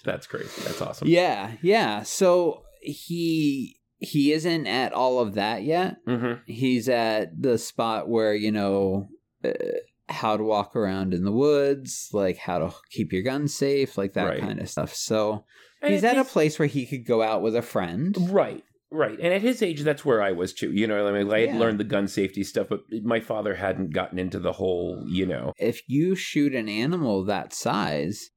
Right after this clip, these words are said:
Speaker 2: it isn't potentially going to just lay down.
Speaker 1: Right.
Speaker 2: Like, the one that I did, did because I, you know, hit it in a way that made it so it couldn't move further.
Speaker 1: Right.
Speaker 2: Um,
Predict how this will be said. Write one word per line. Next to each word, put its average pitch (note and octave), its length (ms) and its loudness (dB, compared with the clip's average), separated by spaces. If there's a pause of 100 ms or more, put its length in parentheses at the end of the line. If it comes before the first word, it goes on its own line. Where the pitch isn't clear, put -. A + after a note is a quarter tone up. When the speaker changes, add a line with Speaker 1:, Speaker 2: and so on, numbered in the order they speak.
(140)
Speaker 2:
it - 240 0
isn't D#3 440 -4
potentially C#3 680 0
going A2 340 0
to A#2 100 -4
just G#2+ 300 -6
lay G2 220 2
down. G#2 480 -4 (180)
Speaker 1:
Right. A2+ 400 0
Speaker 2:
Like, A#2 500 0
the A#2+ 280 0
one C3 300 0
that B2+ 140 0
I E3 160 2
did, F#2 380 0
did F#2 400 0 (140)
because G#2 560 -2 (100)
I, F#2 460 0 (300)
you G2+ 140 0
know, F#2 380 -2 (180)
hit A#2+ 260 0
it G#2+ 140 0
in G2+ 140 0
a G2+ 80 2
way F#2+ 240 2
that F2 180 -4
made G2 160 -2
it F#2+ 140 -8
so G#2 120 0
it F2 140 -2
couldn't G2 220 -2
move A#2 240 2
further. D2 400 -6 (100)
Speaker 1:
Right. G2 420 -2 (240)
Speaker 2:
Um, F#2 460 -4